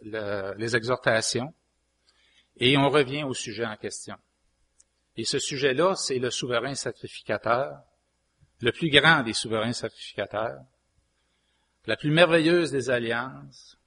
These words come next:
et les superlatifs ne cessent de fuse-, de fuser dans l'Épître aux Hébreux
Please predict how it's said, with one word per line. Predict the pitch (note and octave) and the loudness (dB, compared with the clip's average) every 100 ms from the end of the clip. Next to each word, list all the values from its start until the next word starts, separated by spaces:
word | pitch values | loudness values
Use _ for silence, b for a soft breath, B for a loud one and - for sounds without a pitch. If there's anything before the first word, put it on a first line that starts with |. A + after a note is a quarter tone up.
| _ _ _ | _ _ _
et | B2 | -4
les | B2+ | -2
superlatifs | B2 - D#3+ C#3 - F3 E3 - - | -4 0 2 2 0 -6 -6 -14 -8
ne | B2 | -6
cessent | - D#3+ D#3+ B2+ | 2 2 4 0
de | A2+ | -6
fuse-, | - D3 E3 D#3+ D3 B2+ | -8 -8 -8 -8 -12 -8
de | A2 | -8
fuser | - B2 A2+ D#3 | -6 -6 -4 -2
dans | B2 A2 G#2+ G#2+ _ _ _ _ _ _ - | -2 -4 -8 -16 _ _ _ _ _ _ -16
l'Épître | G#2+ C#3 C3 | -4 -2 -2
aux | A2+ | -2
Hébreux | A2 G#2 G#2+ C3+ | -2 -2 -4 -6